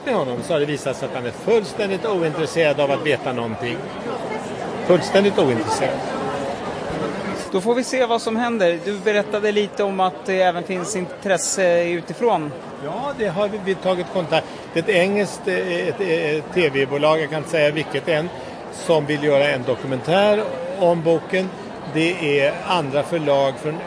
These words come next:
Speaker 1: utlandet som, som har redan börjat, eh, kontakta oss till och med idag, eh, då, eh, som alltså vill ta det till sina länder. Så det kanske blir så att det är utifrån man får ställa de viktiga frågorna, eftersom i Sverige kommer de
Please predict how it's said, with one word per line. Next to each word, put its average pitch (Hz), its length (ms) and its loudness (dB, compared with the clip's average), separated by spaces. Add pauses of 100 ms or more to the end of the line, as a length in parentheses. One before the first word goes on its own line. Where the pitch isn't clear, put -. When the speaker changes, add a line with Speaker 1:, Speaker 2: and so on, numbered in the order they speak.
(420)
Speaker 1:
utlandet 156 640 2
som, 143 480 0
som 139 260 -2
har 139 160 2
redan 135 440 0
börjat, 139 360 0
eh, 170 60 -4 (260)
kontakta 143 440 -2
oss 127 80 -4
till 143 180 0
och 135 60 -4
med 139 120 0
idag, 135 340 2 (760)
eh, 156 140 0
då, 143 180 6
eh, 156 200 2
som 147 280 0
alltså 135 260 0
vill 135 240 0
ta 131 180 4
det 127 160 -2 (160)
till 135 180 0
sina 135 340 0
länder. 123 360 0 (280)
Så 175 120 -2
det 160 120 2
kanske 170 360 0
blir 208 340 2
så 135 260 0
att 127 180 0
det 143 80 2
är 165 120 0
utifrån 151 840 2 (400)
man 143 200 2
får 131 160 -2
ställa 123 380 0
de 120 200 -6
viktiga 156 460 0
frågorna, 127 480 -2 (340)
eftersom 147 420 0
i 139 40 0
Sverige 170 420 2
kommer 147 260 -2
de 143 140 -2